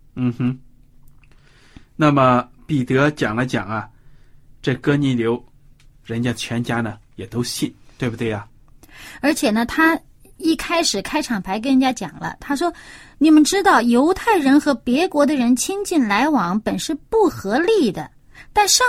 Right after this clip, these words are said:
Speaker 2: 帝已经指示我，无论什么人都不可看作俗而不洁净的。”
Speaker 1: 嗯哼。
Speaker 2: 所以呢，邀请我来，我就没有推辞。
Speaker 1: 所以你看，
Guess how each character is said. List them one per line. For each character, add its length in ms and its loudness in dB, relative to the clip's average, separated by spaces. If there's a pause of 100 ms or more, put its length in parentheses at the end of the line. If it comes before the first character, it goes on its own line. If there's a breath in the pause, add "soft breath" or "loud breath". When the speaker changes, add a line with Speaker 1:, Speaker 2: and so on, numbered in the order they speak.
Speaker 2:
帝 180 4
已 40 2
经 200 -2
指 220 -2
示 260 2
我， 260 -2 (280 soft breath)
无 240 4
论 200 6
什 200 2
么 100 6
人 280 2
都 180 0
不 220 0
可 260 -6
看 320 -2
作 300 -4
俗 600 -2
而 220 -4
不 160 -4
洁 200 -6
净 240 -6
的。” 160 -10 (380)
Speaker 1:
嗯 220 0
哼。 160 0
Speaker 2:
所 280 2
以 200 4
呢， 180 2 (220 soft breath)
邀 240 -2
请 200 -2
我 140 -4
来， 260 -6 (120)
我 180 0
就 140 4
没 80 8
有 120 4
推 240 -2
辞。 380 -4 (1600 soft breath)
Speaker 1:
所 160 -2
以 120 4
你 100 0
看， 180 0